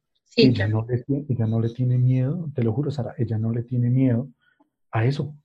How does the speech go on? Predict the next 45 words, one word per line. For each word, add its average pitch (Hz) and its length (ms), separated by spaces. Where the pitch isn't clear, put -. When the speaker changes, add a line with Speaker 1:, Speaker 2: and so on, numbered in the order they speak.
Speaker 1:
Es 254 100
que 294 120
Speaker 2:
Y - 60
Speaker 1:
ya 294 100
Speaker 2:
ella - 0
Speaker 1:
después 311 280
que 330 100
uno 294 120
le 294 140
pasa, 285 320
uno 294 120
es 226 100
como, 208 220
"Ah, 185 120
no 220 160
me 220 80
van 208 140
a - 20
hacer 214 240
nada". 180 460
O - 280
sea, - 140
Speaker 2:
No 302 120
Speaker 1:
uno, - 40
Speaker 2:
pasa - 200
Speaker 1:
li-, - 100
literal, 302 400
lo, 254 100
como 294 200
dicen, 294 280
uno 262 200
tiene 277 220
que 262 100
tener 269 220
miedo 247 280
a 226 80
los 226 160
vivos. 190 480
Speaker 2:
Ujú. 131 340
Exactamente. 123 680
Y 143 80
lo 131 100
que 135 120
yo 165 100
le, 160 180